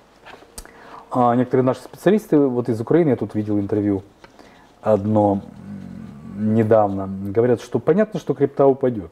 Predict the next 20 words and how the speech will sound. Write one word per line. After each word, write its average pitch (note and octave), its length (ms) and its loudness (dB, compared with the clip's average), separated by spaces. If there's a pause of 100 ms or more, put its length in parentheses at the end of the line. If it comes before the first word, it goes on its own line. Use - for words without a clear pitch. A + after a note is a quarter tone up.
но A2 360 -2 (720)
вопрос A2+ 340 2
в - 40 -20
том, C3 240 2 (300)
что - 240 0
будет C#3 260 -2
после - 220 -10
того, D#3 200 4
как G2 180 -10
крипта F2+ 340 -8
упадёт. - 420 -14 (800)
Что - 180 0
будет G2 240 -6
после G#2+ 240 -6
обвала? F#2 360 -6
Она G#2 160 -2
исчезнет A2 500 -2
или A#2 60 0
не C3+ 120 -2
исчезнет? F#2 400 -12